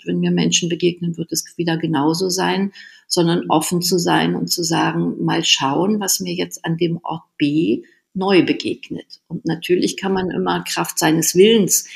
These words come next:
zum Ort A zurücklaufen und sagen, "Na, na, na, es ist alles wie vorher."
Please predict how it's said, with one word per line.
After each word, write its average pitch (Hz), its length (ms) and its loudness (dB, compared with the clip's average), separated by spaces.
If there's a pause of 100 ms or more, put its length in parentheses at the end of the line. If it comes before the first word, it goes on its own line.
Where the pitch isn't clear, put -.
(240)
zum 196 260 2
Ort 170 300 0
A 165 240 2
zurücklaufen 202 720 2
und 185 160 -2
sagen, 165 400 2
"Na, 151 320 2
na, 147 200 0
na, 170 220 0
es - 140 -2
ist - 180 -8
alles 160 320 0
wie 175 100 -2
vorher." 190 540 -2